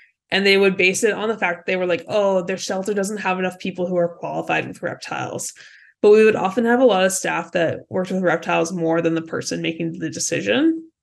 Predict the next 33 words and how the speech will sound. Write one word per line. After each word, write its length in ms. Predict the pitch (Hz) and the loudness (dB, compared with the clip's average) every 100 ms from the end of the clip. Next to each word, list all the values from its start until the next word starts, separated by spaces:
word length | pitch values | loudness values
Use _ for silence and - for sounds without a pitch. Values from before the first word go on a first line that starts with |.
| _ - _ _ | _ -20 _ _
you 100 | 233 | 2
know? 220 | 240 285 | 4 4
And 120 | - 226 | 0 2
so 140 | 202 | 2
I 60 | 180 | 2
was 160 | 190 | 2
like, 180 | - 240 | -2 -2
"Oh, 220 | - 330 262 | -2 2 2
that 160 | - | 2
doesn't 180 | 262 285 | -2 -4
really 140 | - | -4
make 200 | 302 302 | -4 -6
sense 280 | - 214 196 | -6 -6 -4
'cause 160 | 214 196 | -6 -2
you're 100 | 208 | -2
not 200 | 190 190 | 0 0
even 200 | 220 233 | 0 -2
checking 280 | 226 202 196 | -4 -4 -2
in 220 | 175 170 | 0 -2
with 120 | 180 | 0
us 160 | 175 - | 0 -2
to 60 | 185 | -6
see 200 | - 180 | -2 0
what 120 | 170 | 2
our 160 | 165 | 0
qualifications 760 | - 156 165 170 - 160 - 156 | -2 -2 -2 -4 -4 -4 -6 -6
are. 180 | 139 - | -6 -6
You're 160 | 151 165 | -6 -6
just 280 | 165 - | -4 -4
kind 140 | 170 160 | -2 -2
of 80 | 165 | 0
saying 260 | 156 147 | -2 -2
no." 320 | 139 71 - | -6 -10 -14